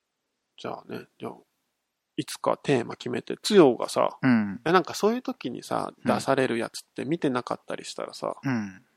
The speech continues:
Speaker 1: なんか新しいもん見るきっかけにもなるしさ。
Speaker 2: ふんふんふん。
Speaker 1: うん。つよがさ、プリキュアおすすめしてくれ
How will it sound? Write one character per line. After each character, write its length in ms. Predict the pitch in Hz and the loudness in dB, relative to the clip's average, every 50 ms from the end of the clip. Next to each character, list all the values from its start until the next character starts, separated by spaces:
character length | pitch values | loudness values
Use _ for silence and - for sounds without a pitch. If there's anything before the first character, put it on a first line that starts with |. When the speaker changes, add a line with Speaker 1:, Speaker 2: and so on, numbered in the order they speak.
| _ _ _ _ _ _ _ _ _ _ _ _ _ _ - | _ _ _ _ _ _ _ _ _ _ _ _ _ _ -14
Speaker 1:
な 80 | 143 127 | -14 -8
ん 20 | |
か 140 | - - - - | -4 -4 -4 -2
新 180 | - 139 143 139 | 2 2 2 2
し 260 | - 180 147 131 120 113 | 2 2 0 0 -2 -4
い 40 | |
も 140 | 107 104 104 | -6 -8 -8
ん 100 | 101 - | -8 -8
見 120 | 120 117 117 | -8 -8 -8
る 80 | - | -10
き 160 | - - - | -12 -16 -20
っ 40 | _ | _
か 120 | - - - | -18 -18 -14
け 140 | - 127 | -12 -12
に 80 | 123 117 | -10 -10
も 120 | 113 98 | -12 -14
な 100 | - - | -18 -20
る 80 | - - | -18 -14
し 140 | - - - | -14 -14 -12
さ。 220 | - - - - _ _ _ _ _ _ _ _ _ _ _ _ _ _ _ _ _ _ _ _ _ _ _ _ _ _ _ _ _ _ _ _ _ _ _ _ _ _ _ _ _ _ _ _ | -10 -12 -12 -12 _ _ _ _ _ _ _ _ _ _ _ _ _ _ _ _ _ _ _ _ _ _ _ _ _ _ _ _ _ _ _ _ _ _ _ _ _ _ _ _ _ _ _ _
Speaker 2:
ふ 80 | - 131 | -8 -8
ん 40 | 104 | -6
ふ 120 | 90 104 | -6 -8
ん 40 | 95 | -12
ふ 280 | - - 98 - - | -12 -16 -16 -14 -12
ん。 40 | 131 | -12
Speaker 1:
う 20 | 123 120 | -12 -12
ん。 80 | - - | -12 -8
つ 140 | - - 160 | -2 2 4
よ 200 | 139 120 120 113 | 4 4 2 -2
が 140 | - - - | -4 -6 -6
さ、 360 | - 127 123 113 98 - - _ _ _ _ _ _ _ _ _ _ _ _ _ _ _ - | 0 0 0 0 0 -4 -10 _ _ _ _ _ _ _ _ _ _ _ _ _ _ _ -2
プ 60 | 143 | 0
リ 120 | 139 131 - | 0 0 -2
キ 140 | - - | -2 -4
ュ 100 | 127 123 | -2 0
ア 180 | 123 127 127 127 | 0 2 2 0
お 80 | 123 123 | 0 -2
す 140 | - - | -4 -8
す 120 | - - 143 | -6 -8 -8
め 120 | 123 120 | -8 -6
し 100 | - - | -6 -6
て 80 | - - | -6 -4
く 120 | - - | -4 -4
れ 80 | 127 | -4